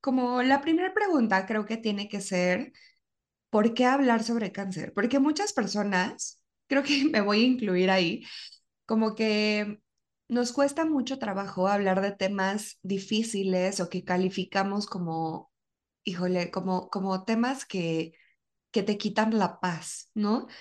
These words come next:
Pero ¿por qué es importante sí hablar sobre cáncer? Sobre todo,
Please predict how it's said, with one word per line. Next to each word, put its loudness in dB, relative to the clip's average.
Pero 0
¿por 2
qué 2
es 0
importante 0
sí 0
hablar 2
sobre -8
cáncer? -6
Sobre 0
todo, -2